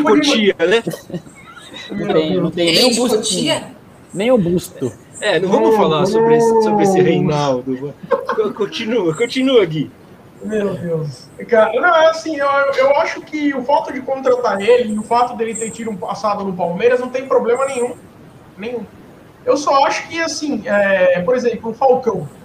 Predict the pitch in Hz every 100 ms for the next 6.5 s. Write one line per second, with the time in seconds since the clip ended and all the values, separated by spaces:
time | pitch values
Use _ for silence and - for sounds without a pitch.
0 | - - - - - - - 180 220 208
1 | 220 233 247 214 277 294 247 170 208 214
2 | 185 156 - - - - - 156 202 202
3 | 226 196 156 - 196 240 247 247 202 202
4 | 208 190 165 202 196 196 190 196 165 180
5 | 196 185 165 156 175 180 202 202 165 165
6 | 196 196 175 170 220